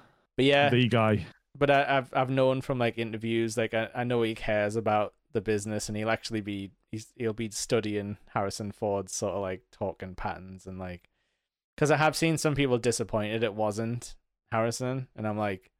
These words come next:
Speaker 1: "He's old, like, just leave him alone." Like,
Speaker 2: You
Speaker 1: he's
Speaker 2: just
Speaker 1: just
Speaker 2: leave him
Speaker 1: done a
Speaker 2: be, man.
Speaker 1: giant movie.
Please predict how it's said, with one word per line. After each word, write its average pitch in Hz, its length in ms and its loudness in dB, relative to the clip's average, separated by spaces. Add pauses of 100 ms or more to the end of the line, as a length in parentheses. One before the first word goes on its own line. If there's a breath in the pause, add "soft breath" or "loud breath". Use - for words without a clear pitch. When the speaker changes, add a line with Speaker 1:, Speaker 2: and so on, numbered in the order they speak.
(960)
Speaker 1:
"He's 117 180 -4
old, 107 480 -2
like, 98 160 -4
just - 200 -8
leave 127 180 -2
him 135 80 0
alone." 98 420 -4
Like, 104 240 -4 (280)
Speaker 2:
You 147 80 2
Speaker 1:
he's 139 120 2
Speaker 2:
just - 40 -2
Speaker 1:
just 202 180 6
Speaker 2:
leave 170 80 4
him 147 60 6
Speaker 1:
done - 20 6
a - 40 4
Speaker 2:
be, 131 60 4
man. 135 80 4
Speaker 1:
giant 123 380 2
movie. 104 520 -2